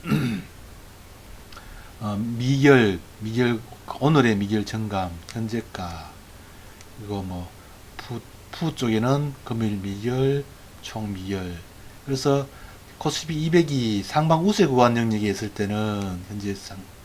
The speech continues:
하방, 상방 쪽으로 보시면 되고, 전체 큰 흐름은 상방 쪽으로 보시면, 하방 영역에 있을 때는 하방이다, 이렇게 보시면 됩니다.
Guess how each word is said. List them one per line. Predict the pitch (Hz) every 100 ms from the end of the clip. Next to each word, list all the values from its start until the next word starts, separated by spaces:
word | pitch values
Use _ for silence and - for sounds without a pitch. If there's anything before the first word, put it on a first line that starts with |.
| - - - -
하방, | - 120 123 127 107
상방 | - 123 123 123
쪽으로 | 104 92
보시면 | 92 95 90
되고, | 92 90 85 - - - - - - - - - - - - - - - - - - -
전체 | 139 143 113
큰 | - - 131
흐름은 | 143 131 101 95
상방 | 95 98 101
쪽으로 | 98 92
보시면, | 87 85 - 87 90
하방 | - 143 165 156
영역에 | 143 113
있을 | 95 101
때는 | - 101 98 98 92 85 85
하방이다, | 98 95 92 -
이렇게 | - -
보시면 | - - -
됩니다. | 87 85 - - - - - - - - - - 381